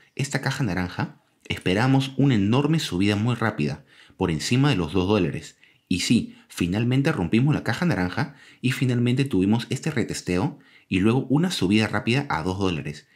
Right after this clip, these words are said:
Y en realidad ahora mismo estamos en dos dólares con once céntimos. Entonces, ¿cuál será el próximo objetivo?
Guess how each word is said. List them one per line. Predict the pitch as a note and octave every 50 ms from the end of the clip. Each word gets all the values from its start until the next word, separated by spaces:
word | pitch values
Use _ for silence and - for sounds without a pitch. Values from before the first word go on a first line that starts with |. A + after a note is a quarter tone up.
| _ _
Y | - E2+ F2
en | E2 D#2+
realidad | E2 E2 E2 E2 G2 C3+ C#3+ -
ahora | F2+ F#2+ A2+ B2+
mismo | B2+ C3 C3+ D3+ C#3+
estamos | C3+ - A2 A#2 C3 C3 -
en | E2+ D#2 D#2 D#2+
dos | E2+ G2 A#2
dólares | B2 A2 A#2 A#2+ A#2+ B2+ B2+ -
con | - D#2+ D2+ - -
once | G#2 G#2 G#2+ - A2
céntimos. | - C3 A2+ F#2 - - C#2 C3 - - - - _ _ _ _ _ - - _ -
Entonces, | F#2 F#2+ F2 - G2 - - D#2+ -
¿cuál | - - A2+ A2 A#2 C#3
será | C#3 - D3+ C3
el | C3 C3
próximo | C3 - A#2 A2 - - B2 C#3 C#3+ -
objetivo? | - - - - - - E2+ E2 F2 C3+ - - -